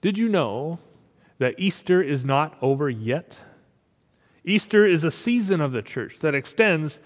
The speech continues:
from Easter Sunday through to Pentecost Sunday, which this year will be May thirty-first. Pentecost happens fifty days after Easter Sunday, including Easter Sunday.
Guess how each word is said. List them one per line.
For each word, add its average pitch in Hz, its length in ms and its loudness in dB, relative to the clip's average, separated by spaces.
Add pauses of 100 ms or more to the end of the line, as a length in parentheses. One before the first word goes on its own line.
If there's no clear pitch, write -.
from 143 200 -4
Easter 175 280 -2
Sunday 143 480 -2 (220)
through 170 220 4
to 170 200 -2
Pentecost 143 680 -4
Sunday, 107 260 -8
which 135 300 -6
this 156 260 -2
year 135 160 -2
will 123 160 -2
be 120 240 -6 (240)
May 131 240 -2
thirty-first. 120 880 -6 (680)
Pentecost 147 600 0
happens 123 600 -6 (300)
fifty 208 540 -4
days 127 520 -4 (320)
after 120 600 -6
Easter 131 260 -6
Sunday, 120 380 -6
including 127 500 -4
Easter 104 240 -14
Sunday. 101 360 -20